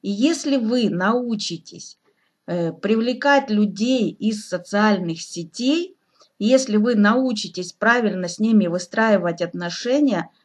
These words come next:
то вам никакие другие каналы рекламы не понадобятся. И вам не надо будет учиться разбираться там в контекстной рекламе и так далее.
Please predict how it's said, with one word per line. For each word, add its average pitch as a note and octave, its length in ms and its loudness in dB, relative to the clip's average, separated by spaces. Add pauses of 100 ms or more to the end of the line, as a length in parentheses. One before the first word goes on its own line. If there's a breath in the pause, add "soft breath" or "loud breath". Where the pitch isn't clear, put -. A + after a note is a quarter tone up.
(160 soft breath)
то G#3+ 120 2
вам C4 480 4
никакие A3+ 880 0
другие G3+ 640 0
каналы G3+ 720 2
рекламы G#3 580 2
не F#3+ 280 -2
понадобятся. F3+ 960 -2 (2500)
И G#3+ 100 2
вам B3 220 6
не B3 80 0
надо C4+ 320 6
будет A3 400 -2
учиться G#3+ 400 0
разбираться G3+ 640 0
там F#3+ 200 -4
в E3+ 80 -14
контекстной B3+ 800 -2
рекламе G#3+ 680 0
и F#3 60 -12
так E3+ 220 -4
далее. D#3+ 380 -6